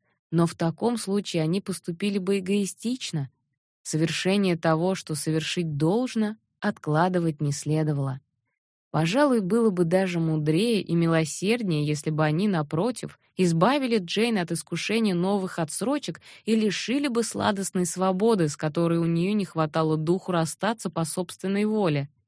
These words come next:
Кэмпбеллы, возможно, понимали это, но хватались за любой маломальски разумный предлог, позволявший помедлить. С самой свадьбы Джейн не здоровилась, и они должны были запретить ей приниматься за труды,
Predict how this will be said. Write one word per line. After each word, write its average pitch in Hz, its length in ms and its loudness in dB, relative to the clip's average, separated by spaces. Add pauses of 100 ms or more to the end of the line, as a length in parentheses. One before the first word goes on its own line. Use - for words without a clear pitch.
(120)
Кэмпбеллы, 240 760 2
возможно, 185 600 4
понимали 180 600 4
это, 147 380 0 (340)
но 214 220 2
хватались 226 760 2
за 170 140 0
любой 175 440 2
маломальски 196 800 0
разумный 180 520 2
предлог, 160 560 0
позволявший 165 800 0
помедлить. 151 800 -2 (380)
С - 100 -12
самой 285 400 2
свадьбы 190 840 0 (180)
Джейн 226 380 2
не 240 100 2
здоровилась, 180 840 0 (300)
и 156 80 2
они 160 220 4
должны 175 420 2
были 185 200 0
запретить 160 720 -2
ей 220 140 0
приниматься 180 640 0
за 180 160 -4
труды, 196 520 0